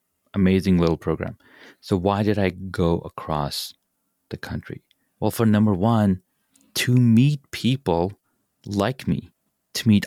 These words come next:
other creators that I've built connections with in the past couple of years by being a podcaster,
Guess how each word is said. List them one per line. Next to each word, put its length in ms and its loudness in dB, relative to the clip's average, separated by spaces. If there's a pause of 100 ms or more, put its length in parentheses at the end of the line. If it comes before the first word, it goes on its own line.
other 260 0
creators 760 0
that 140 -2
I've 380 -4
built 380 0
connections 640 0
with 280 0 (540)
in 80 -2
the 80 0
past 520 -4 (680)
couple 340 -4
of 60 2
years 500 -4 (720)
by 440 -4 (420)
being 180 0
a 60 0
podcaster, 720 -6